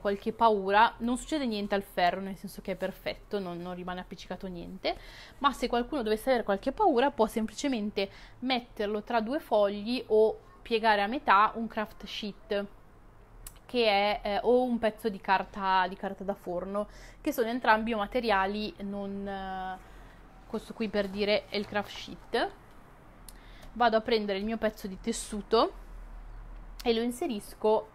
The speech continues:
in, dentro, piego e stiro qui, in modo che il ferro da stiro tocchi qui e non la stoffa che è stata trattata con, eh,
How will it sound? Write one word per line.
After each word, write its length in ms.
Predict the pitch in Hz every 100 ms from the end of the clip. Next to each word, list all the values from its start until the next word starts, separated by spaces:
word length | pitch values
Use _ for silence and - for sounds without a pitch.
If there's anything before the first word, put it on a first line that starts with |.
| -
in, 140 | 214 -
dentro, 800 | 196 175 190 196 196 196 - - - -
piego 560 | - 233 202 240 -
e 80 | -
stiro 380 | - - 240 208
qui, 280 | - 190 170
in 100 | 240
modo 220 | 233 208
che 100 | 202
il 80 | 226
ferro 240 | 208 220 214
da 100 | 214
stiro 340 | - 240 196
tocchi 380 | - 240 - 269
qui 360 | - 226 262 - - -
e 120 | -
non 260 | 320 240 226
la 200 | 240 247
stoffa 500 | - - 190 - 226
che 180 | 226 190
è 60 |
stata 240 | 190 202 196
trattata 460 | 185 185 175 180
con, 360 | 190 175 175 180
eh, 360 | 175 175 175